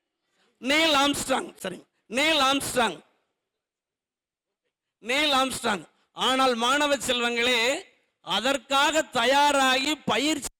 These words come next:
எடுத்துக் கொண்டிருந்தவர் நீல் ஆல்ரின் என்பவர்.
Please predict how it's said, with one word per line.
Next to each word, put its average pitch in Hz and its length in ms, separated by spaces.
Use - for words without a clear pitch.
எடுத்துக் 254 320
கொண்டிருந்தவர் 226 760
நீல் 285 680
ஆல்ரின் 302 640
என்பவர். 226 500